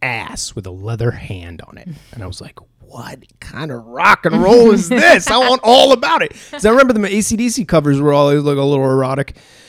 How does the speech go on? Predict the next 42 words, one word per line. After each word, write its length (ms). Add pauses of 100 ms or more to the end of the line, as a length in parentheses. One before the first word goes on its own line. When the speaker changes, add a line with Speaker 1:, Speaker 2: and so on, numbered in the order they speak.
(280)
Speaker 1:
And 140
so 180
I 40
was 120
like, 220
"Holy 360
shit, 440
that 160
looks 240 (260)
bitchin'." 560 (140)
Speaker 2:
<laughs> 60 (160)
Speaker 1:
<laughs> 420
Not 320
but 120
two 180
weeks 280
later, 440 (360)
it 140
was 180
completely 680
changed. 560 (200)
They 260
Speaker 2:
Mm-hmm. 80
Speaker 1:
changed 440
it 140
to 100
this, 220
like, 400
astrological 840
symbol 340
bullshit 640
that 100
it 100
is 140
today. 340
Speaker 2:
That's 160
Speaker 1:
And 80
Speaker 2:
what 100
Speaker 1:
it's 100
Speaker 2:
I 20
thought. 540
Speaker 1:
Yeah, 260